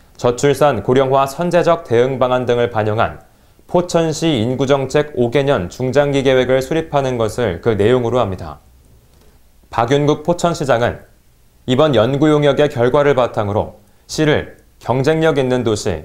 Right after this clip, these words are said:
살기 좋은 도시로 만들어 이를 통해 인구가 유입되고 그들이 정착하여 아이를 낳아 기르며 인구 문제가 해결될 수 있도록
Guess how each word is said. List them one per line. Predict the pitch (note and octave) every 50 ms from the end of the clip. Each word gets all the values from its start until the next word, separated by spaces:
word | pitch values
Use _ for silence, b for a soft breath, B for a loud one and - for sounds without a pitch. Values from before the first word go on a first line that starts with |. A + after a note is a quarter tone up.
| - -
살기 | - - D#3+ E3+ D3 F3+
좋은 | - D#3 D3 D3 D3
도시로 | C3 C3+ B2+ C3 B2+ A#2 A2+
만들어 | G#2+ G2+ F#2+ F#2 G2+ F#2 D#2 C#2+ - b b b b b b b b b b -
이를 | B2 C3+ D3 C#3+
통해 | C#3+ D3 D#3 D#3+ D3+ G#2+
인구가 | F#2 A2+ C3+ D3 D3 D#3 D3 E3 D3
유입되고 | B2 B2+ C3 C3 - B2 A2 G2+ A#2 G2 E2+ D#2 - - _
그들이 | - C3 B2 C#3+ C#3+ C#3+
정착하여 | - C3+ B2+ A#2+ - C#3+ C#3 - - C3 C3 C3+ C#3+ - -
아이를 | G2 G#2 A#2 - - B2+ D3 D3 C3
낳아 | G#2+ G#2 A#2 B2 A#2
기르며 | A#2 A2 A2 G#2+ A#2 A2 E2+ D2+ - - _ _ _
인구 | A2 A#2 B2+ C#3 C3+ D3
문제가 | C#3+ C#3+ C#3+ C#3 B2+ C#3 C3 C#3 C#3
해결될 | C#3 D#3 E3 D#3+ E3+ D#3+ - C#3 C3
수 | - - - C#3+
있도록 | - - A2 G#2+ G2 D#2 - - b